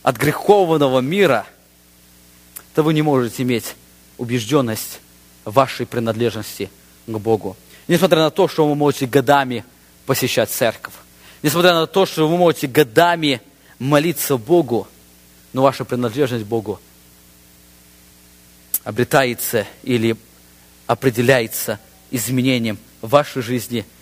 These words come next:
изменением вашего мышления, изменением вашего отношения к греху. Вы помните, апостол Павел, посланник к Ефесянам, он говорит, вторая глава, десятый стих: «Ибо мы, Его творение,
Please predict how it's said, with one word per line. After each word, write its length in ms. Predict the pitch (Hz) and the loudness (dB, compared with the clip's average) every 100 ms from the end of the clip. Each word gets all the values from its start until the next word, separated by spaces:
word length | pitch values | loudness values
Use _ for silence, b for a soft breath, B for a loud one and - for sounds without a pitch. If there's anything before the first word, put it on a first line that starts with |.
| - | -8
изменением 680 | 160 151 170 165 147 127 104 - _ - - | -4 -2 0 0 0 -2 -8 -14 _ -20 -4
вашего 400 | 117 143 - 123 | 2 2 2 -2
мышления, 540 | 120 - 147 131 123 | -2 0 0 0 -2
изменением 480 | 123 127 135 131 117 | -4 0 0 0 0
вашего 340 | 123 113 113 | 0 -2 -4
отношения 600 | 110 110 - 135 120 107 - - b b b | -4 -6 -2 0 0 -2 -6 -18 b b b
к 80 | - | -2
греху. 440 | 123 120 - 135 104 B B | 0 -2 0 -2 -2 B B
Вы 100 | 131 | 0
помните, 340 | 160 131 123 | 2 2 2
апостол 300 | 127 131 127 | 0 -2 -2
Павел, 280 | 120 139 127 | 2 2 2
посланник 500 | 113 120 139 127 120 | -2 -4 0 0 0
к 40 | 127 | -10
Ефесянам, 500 | 117 - 151 135 120 | -8 0 2 0 -4
он 120 | 127 | -4
говорит, 440 | 120 120 117 143 143 | 0 0 2 0 2
вторая 220 | 127 127 | 0 2
глава, 300 | 123 127 135 | 2 2 2
десятый 420 | 117 - 127 127 | 0 -4 -4 -4
стих: 320 | - 160 147 - B B B | -6 -4 -4 -6 B B B
«Ибо 260 | 180 160 170 | 2 4 4
мы, 200 | 196 226 | 4 2
Его 240 | 190 165 | 4 2
творение, 680 | 165 156 160 170 160 147 131 | 0 2 2 2 2 0 -2